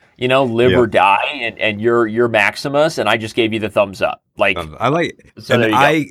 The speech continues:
Speaker 2: I, di-, I wasn't sure how I was gonna like it, 'cause I'm like, you know, I'm just, uh, I, I'm not gonna put it on my bike, but I'll put it on Heather's bike. And, and, uh, I rode on this thing, and I was like, "Wee!" I was like a kid going down a,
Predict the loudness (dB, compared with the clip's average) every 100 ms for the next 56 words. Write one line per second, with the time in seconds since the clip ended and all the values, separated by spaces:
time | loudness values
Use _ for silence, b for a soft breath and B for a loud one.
0 | _ _ _ -2 0 0 0 2 2 0
1 | 0 2 2 2 0 0 0 0 -4 -2
2 | -2 -2 -2 0 2 4 2 0 0 -2
3 | -2 -4 -6 -2 0 0 -2 -4 -2 -2
4 | 2 2 2 2 0 0 -2 -2 -2 -4
5 | 0 -2 -2 -6 -4 -6 -6 -8 b b
6 | -4 -2 0 0 0 0 -2 0 0 2
7 | 2 2 2 -2 -4 -4 -4 -6 -6 -4
8 | 0 2 2 2 2 0 0 -2 0 -2
9 | -2 0 2 2 0 0 0 2 2 2
10 | 2 -2